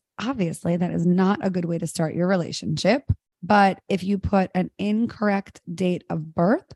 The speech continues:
so that you are in a lower swipeable algorithm, then in your actual bio, you have to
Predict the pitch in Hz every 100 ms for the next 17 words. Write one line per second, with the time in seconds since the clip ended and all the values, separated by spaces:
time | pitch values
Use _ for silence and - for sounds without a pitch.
0 | - - 190 180 175 180 170 165 165 160
1 | 170 165 160 - _ _ 180 175 180 185
2 | 190 - - 180 170 170 160 151 - 196
3 | 220 190 - - - 123 185 190 - _
4 | _ 180 190 185 180 185 - 190 180 -
5 | 175 - - 175 165 240 277 285 175 165
6 | 170 208 - 180 180 180 175 160 165 -
7 | - 170 170